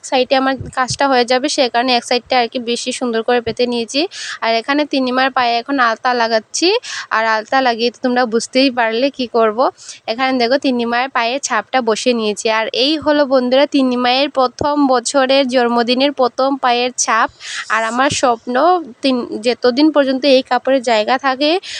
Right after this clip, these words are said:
অতদিন পর্যন্ত মানে জন্মের বছর বছর, উম, তিন্নি মায়ের পায়ের ছাপ যাতে এটার মধ্যে রাখতে পারি ওইটাই আমার স্বপ্ন। তারপর বন্ধুরা আমরা তো রেডি হয়ে পড়েছিলাম আগেই, আর এখন বাড়ি থেকে বের হয়ে পড়ে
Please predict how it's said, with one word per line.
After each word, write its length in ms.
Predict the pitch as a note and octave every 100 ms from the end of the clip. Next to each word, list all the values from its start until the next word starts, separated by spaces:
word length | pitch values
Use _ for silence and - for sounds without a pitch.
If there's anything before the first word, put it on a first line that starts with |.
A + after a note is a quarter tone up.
| - -
অতদিন 440 | B3 C4 A#3+ D#4+ D#4+
পর্যন্ত 500 | C#4+ A#3+ B3 B3 C#4 C#4+
মানে 220 | B3 C4
জন্মের 440 | A#3 A#3+ A3+ A#3+ B3+
বছর 380 | B3 A#3 D4 C#4+
বছর, 400 | C4 B3+ D4 D4 E4
উম, 220 | - B3+ A#3+
তিন্নি 240 | C4 B3
মায়ের 220 | B3 C4 B3+
পায়ের 260 | A#3+ B3+
ছাপ 220 | - B3 A3
যাতে 280 | A#3 A3+ C#4+ C#4 -
এটার 320 | G#3+ - A#3+
মধ্যে 280 | B3 B3 C#4
রাখতে 320 | C4+ G#3 - C4
পারি 200 | B3+ C#4+
ওইটাই 300 | D4 A3+ A#3
আমার 160 | A3+ A3
স্বপ্ন। 280 | - G3+ G3+ G3+ - - - -
তারপর 340 | C4 C4 E4+ D#4+
বন্ধুরা 360 | C#4+ C#4 D4 C4+
আমরা 200 | B3+ B3+
তো 120 | -
রেডি 260 | C#4 A3 C#4
হয়ে 220 | C#4 C#4+
পড়েছিলাম 500 | C#4+ B3+ A#3 C4+ C4 A#3+
আগেই, 360 | G#3 A3+ C4+ D4
আর 140 | A3+
এখন 240 | G#3 - C4+ C4
বাড়ি 220 | A#3+ A3+
থেকে 240 | - B3+ D4
বের 220 | A#3+ A3+
হয়ে 220 | B3 B3+
পড়ে 300 | C4 C4 B3